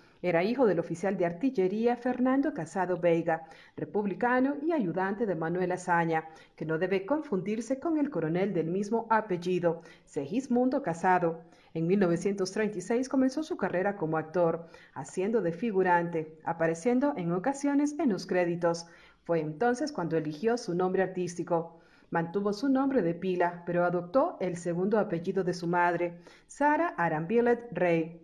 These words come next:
Durante la Guerra Civil luchó del lado republicano.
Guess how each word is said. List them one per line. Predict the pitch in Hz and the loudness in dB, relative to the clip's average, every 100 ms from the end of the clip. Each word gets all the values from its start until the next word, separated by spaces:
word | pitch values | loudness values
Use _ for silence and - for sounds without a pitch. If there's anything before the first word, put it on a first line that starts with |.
| _ | _
Durante | 160 175 208 208 | -2 2 2 0
la | 165 | 0
Guerra | 160 175 170 | 0 -2 -2
Civil | 175 277 285 294 302 | -4 -2 0 0 -4
luchó | 165 165 170 214 214 | -8 -8 -4 -4 -4
del | 170 165 | -4 0
lado | 185 190 | 0 0
republicano. | 175 170 196 185 170 180 175 175 | -2 -2 -2 -2 0 0 2 -2